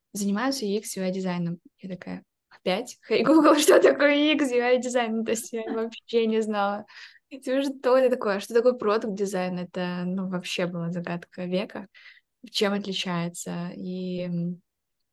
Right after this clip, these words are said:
я очень долго не могла понять. Когда мне, а, а, ну, на тот момент я уже поняла, что нужно искать комьюнити, а, что нужно, чтобы были люди, чтобы у них можно было что-то спросить. Я начала ходить на какие-то митапы, и когда я спрашивала: «Ребята, а что вы делаете в течение вашего дня?»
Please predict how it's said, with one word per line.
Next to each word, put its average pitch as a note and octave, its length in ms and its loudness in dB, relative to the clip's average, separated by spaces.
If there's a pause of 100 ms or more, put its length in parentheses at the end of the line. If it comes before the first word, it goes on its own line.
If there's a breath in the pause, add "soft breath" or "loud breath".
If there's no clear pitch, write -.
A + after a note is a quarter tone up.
(300)
я G#3 200 0
очень G#3 300 2
долго F3 200 0
не F#3+ 80 -8
могла E3+ 240 -6
понять. E3+ 280 -6
Когда G3 200 -4
мне, G#3 440 -2 (540 loud breath)
а, F#3+ 480 -4 (480)
а, - 160 -16
ну, A#3+ 100 -2
на G3+ 120 2
тот B3 180 6
момент A3+ 300 0
я G#3+ 100 -2
уже G3+ 100 -4
поняла, G3+ 300 -2
что - 180 -6
нужно A#3 280 2
искать G3+ 320 -4
комьюнити, A3+ 680 -4 (240)
а, F#3 340 -8
что F3+ 300 -8
нужно, F#3+ 600 -4
чтобы F#3+ 340 2
были G#3 240 2
люди, F#3 440 -4 (460 loud breath)
чтобы F3+ 360 -8
у F3+ 40 -4
них F#3 200 -6
можно G3 240 -6
было F#3+ 160 -10
что-то F#3+ 200 -12
спросить. - 460 -10
Я F#3+ 60 -4
начала G3+ 280 -6
ходить G3 240 -8
на F#3+ 80 -6
какие-то G3 260 -12
митапы, G#3+ 420 -6
и G#3 40 -6
когда - 220 -6
я G#3 60 -6
спрашивала: G#3+ 480 -4
«Ребята, G3 380 -4
а - 80 -16
что D4+ 360 2
вы C4 100 4
делаете G3+ 640 0
в F#3 80 -20
течение F#3 500 -6
вашего F#3 360 -6
дня?» A3 360 -8